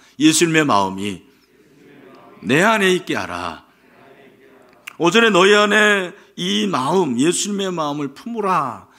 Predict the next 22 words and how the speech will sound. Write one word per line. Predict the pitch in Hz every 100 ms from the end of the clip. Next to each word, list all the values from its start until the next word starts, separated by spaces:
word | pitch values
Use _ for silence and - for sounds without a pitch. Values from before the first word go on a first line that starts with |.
| _
마음을 | 98 117 160 202 196
품으라고 | - 247 214 160 131
했는데, | 117 107 104 175 160 262 - _ _ _ - 135
이 | 202
품으라는 | - - 285 262 233 208 190
이 | 175
단어, | - 104 117 185 117 92
마음을 | 98 117 151 170
품으라는 | - 214 175 151 143
이 | 131
단어가 | 113 95 95 131 127 220 - _ -
헬라어로 | 185 185 165 139 147 185
프로네이테인데, | - - 240 226 139 120 - 107 95 165 110 104 _ _ _ -
프로네오라는 | - 285 285 254 170 147 131 117 120
단어에서 | 117 95 104 98 -
파생을 | 92 120 127 123 110
했습니다. | 92 - 92 90 101 95 _ _ _ _ _ _ _ _ _ _ _ _ _
이 | 233
단어는 | 247 147 156 247
원래는 | 180 127 123 156 160 233 277 147 101 98
마음이라기보다는 | 98 104 139 180 180 170 151 131 127 156
생각이에요. | 202 - 277 302 277 - 92 92 113 113